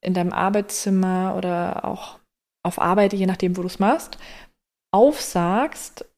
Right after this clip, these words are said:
dann hast du in der Regel kein Lampenfieber oder dann geht es dir in der Regel damit nicht schlecht. Also wir haben immer nur Lampenfieber, wenn wir vor anderen sprechen. Also hat das auch was mit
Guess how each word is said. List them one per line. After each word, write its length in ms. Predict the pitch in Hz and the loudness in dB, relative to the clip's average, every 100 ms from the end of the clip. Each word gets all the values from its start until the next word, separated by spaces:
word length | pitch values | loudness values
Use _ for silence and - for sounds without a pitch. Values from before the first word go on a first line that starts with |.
| _ _ _ | _ _ _
dann 360 | - 175 185 180 | -2 0 0 0
hast 260 | 214 - - | -4 -4 -2
du 60 | |
in 180 | 220 170 | 0 0
der 160 | 160 170 | -2 0
Regel 260 | 165 170 | 0 0
kein 300 | 170 196 180 | -2 0 2
Lampenfieber 520 | 170 165 180 - 196 | 2 0 -4 -4 0
oder 120 | 170 175 | 0 0
dann 200 | 175 170 | 0 2
geht 200 | 208 269 | 2 0
es 140 | 262 | 0
dir 100 | 190 | 0
in 60 | 175 | 0
der 100 | 175 | 0
Regel 220 | 175 170 | -2 -2
damit 240 | 165 165 | -4 -4
nicht 120 | 175 | -8
schlecht. 480 | - 160 175 - - _ _ _ _ _ _ _ _ _ _ _ _ | -6 -6 -6 -12 -20 _ _ _ _ _ _ _ _ _ _ _ _
Also 220 | 196 185 | 2 2
wir 220 | 190 202 214 | 2 2 2
haben 100 | 196 | 0
immer 240 | 220 254 | 2 2
nur 160 | 254 208 | 2 2
Lampenfieber, 800 | 165 175 220 - 247 254 262 - | 2 0 -4 -6 -2 2 2 0
wenn 360 | 180 175 180 202 | 0 2 2 2
wir 160 | 233 | 0
vor 200 | 233 - | 0 -4
anderen 480 | - 170 190 196 202 | -2 -2 -2 0 0
sprechen. 760 | - - 226 226 - 160 151 _ - _ _ _ _ _ _ _ _ | -2 -4 -2 -2 -4 -8 -10 _ -20 _ _ _ _ _ _ _ _
Also 280 | - 185 180 | 0 2 2
hat 100 | 190 | 0
das 140 | 208 - | -2 2
auch 260 | 185 196 | 2 2
was 220 | 202 202 | -4 0
mit 380 | 190 185 - - | 0 0 -2 -8